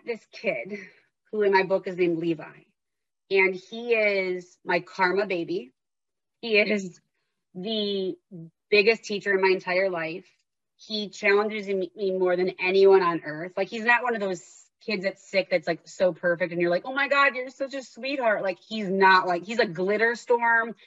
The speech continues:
He is like, every parenting help I need from you is about him. Like, he is the most challenging human I've ever met. He's my fourteen children.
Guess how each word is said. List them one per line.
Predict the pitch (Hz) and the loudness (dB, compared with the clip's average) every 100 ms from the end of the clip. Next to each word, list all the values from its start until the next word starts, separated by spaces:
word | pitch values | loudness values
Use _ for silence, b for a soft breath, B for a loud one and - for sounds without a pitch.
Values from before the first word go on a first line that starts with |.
| b b _ | b b _
He | 240 233 | 0 0
is | 214 | 0
like, | 190 185 - _ - | 0 -2 -2 _ 4
every | 233 220 240 | 4 4 -2
parenting | - 214 220 220 220 208 | -4 -4 -4 -6 -6 -4
help | 190 202 | 2 2
I | 208 | 2
need | 196 202 190 - | 0 0 -4 -4
from | 185 | 0
you | 180 190 196 | 0 0 -2
is | 170 | -2
about | 165 156 147 | -2 -4 -4
him. | 156 175 185 262 262 _ _ _ | -2 -2 -2 -8 -16 _ _ _
Like, | 208 202 | -4 -4
he | - 254 | -6 4
is | 247 226 214 | 6 6 2
the | 180 233 240 | -6 -2 2
most | 226 226 220 | 4 4 2
challenging | 208 202 190 190 | 2 4 4 2
human | 190 185 175 | 2 2 2
I've | 165 | 0
ever | 180 170 | 0 -2
met. | 170 | -2
He's | 190 254 | -2 0
my | 247 | 2
fourteen | 220 214 202 190 170 | 2 -2 -2 -2 0
children. | 170 160 - - | -2 -4 -10 -20